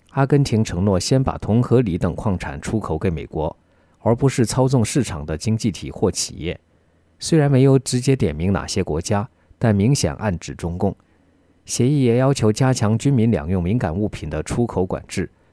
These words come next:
并确保电信基础设施安全。美国贸易代表格里尔说，这份协议降低长期贸易壁垒，是川普总统和阿根廷总统米莱深化伙伴关系的重大成果。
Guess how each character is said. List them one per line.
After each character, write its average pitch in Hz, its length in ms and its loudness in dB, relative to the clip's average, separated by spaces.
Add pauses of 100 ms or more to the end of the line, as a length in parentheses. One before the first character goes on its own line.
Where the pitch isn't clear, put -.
并 123 180 2
确 151 180 2
保 87 160 0
电 113 160 0
信 92 220 -2
基 123 160 -2
础 76 160 -6
设 92 180 -2
施 - 140 -6
安 101 180 -2
全。 73 300 -8 (720)
美 113 100 4
国 127 140 4
贸 143 180 4
易 123 60 2
代 117 160 2
表 85 160 0
格 92 220 -2
里 120 100 4
尔 101 160 2
说， - 340 -4 (440)
这 - 120 2
份 143 160 4
协 113 200 2
议 123 120 2
降 104 240 0
低 107 140 0
长 101 240 -2
期 127 160 0
贸 127 180 4
易 87 120 0
壁 98 180 0
垒， 65 240 -8 (220)
是 - 200 2
川 139 220 0
普 127 100 0
总 104 200 0
统 87 160 -2
和 98 180 -6
阿 107 140 -4
根 123 180 2
廷 113 180 2
总 107 200 0
统 113 160 2
米 104 140 -2
莱 71 300 -6 (300)
深 143 260 2
化 143 200 0
伙 87 200 -2
伴 87 200 -2
关 113 160 2
系 113 120 -2
的 78 140 -2
重 113 220 0
大 78 160 -4
成 85 240 -6
果。 - 200 -4